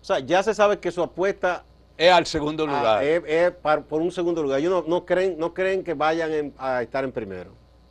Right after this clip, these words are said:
Speaker 2: A eso que me refiero. Entonces,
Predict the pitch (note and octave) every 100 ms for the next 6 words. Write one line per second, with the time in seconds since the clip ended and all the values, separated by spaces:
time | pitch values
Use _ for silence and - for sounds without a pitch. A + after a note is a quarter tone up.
0 | _ _ _ _ _ _ _ _ A2+ C#3
1 | D3 C#3 C3 A#2+ B2+ G3 A3 B2 E2+ -
2 | - - - B2 C#3